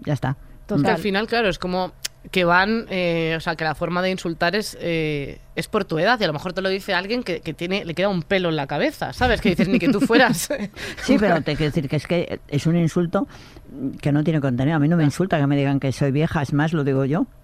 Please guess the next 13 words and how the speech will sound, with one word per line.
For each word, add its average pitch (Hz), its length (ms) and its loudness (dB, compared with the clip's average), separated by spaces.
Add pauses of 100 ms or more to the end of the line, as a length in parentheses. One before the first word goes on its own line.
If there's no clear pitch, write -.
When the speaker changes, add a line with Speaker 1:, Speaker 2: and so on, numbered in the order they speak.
(100)
Speaker 2:
Claro. 208 200 2
Speaker 1:
No 156 60 0
pasa 143 200 0
nada, 160 280 0
no 143 80 4
me 151 100 6
ins-, - 220 0
no, 147 200 4
no 139 180 2
sé, 180 220 -2
es 165 140 -2
un 147 100 2
hecho, 175 380 0